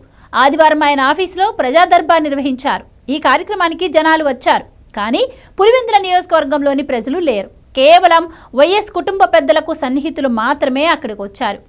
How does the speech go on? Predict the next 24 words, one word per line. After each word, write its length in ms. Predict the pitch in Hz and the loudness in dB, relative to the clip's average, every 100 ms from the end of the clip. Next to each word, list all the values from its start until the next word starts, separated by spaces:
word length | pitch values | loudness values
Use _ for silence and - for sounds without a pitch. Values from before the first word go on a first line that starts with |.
| _ - | _ 0
అవినాష్ 380 | 320 427 440 440 | 2 2 2 0
రెడ్డి 200 | 392 370 | -2 2
బాబాయి, 540 | 302 285 302 320 381 | 2 4 4 2 -2
మున్సిపల్ 640 | 247 294 311 - 349 330 | -4 -4 -6 0 0 2
వైస్ 420 | 254 254 311 320 302 | 0 0 0 -2 -2
చైర్మన్ 460 | 277 277 302 311 - 254 | 0 0 -2 -2 -10 -6
వైఎస్ 540 | 233 269 330 330 226 | -2 0 0 0 -4
మనోహర్ 460 | 220 240 320 330 320 | -4 0 0 0 -2
రెడ్డి 380 | 254 220 247 262 - - | -4 -4 -4 -6 -14 -4
జగన్ 260 | 254 285 359 | 0 2 2
వద్దకు 360 | 311 254 285 269 | -2 -2 -4 -4
వచ్చారు. 400 | 233 254 214 - - | -4 -4 -4 -4 0
ఆ 80 | 269 | 0
సందర్భంలో 720 | 285 339 415 349 311 294 294 - - | 2 0 0 2 2 2 2 -2 -4
ఓ 80 | 277 294 | 2 4
ఐదారుగురు 540 | 262 339 381 339 330 | 4 4 2 0 -6
కౌన్సిలర్లు, 760 | 330 247 254 269 285 254 381 440 349 | -2 -2 -2 -2 -2 -2 -4 2 4
చోటా 240 | 330 330 | 4 2
మోటా 360 | 262 240 247 226 | 0 -2 -2 -4
లీడర్లు 540 | 233 240 247 359 494 - - | -2 0 0 -2 -6 -6 -2
ఆయన 180 | 262 302 | 0 2
వెంట 240 | 302 339 | 0 0
వచ్చారని 520 | 359 302 269 226 254 | -2 0 -2 -2 -4
తెలిసింది. 480 | 339 220 - 190 180 | -4 -6 -8 -12 -12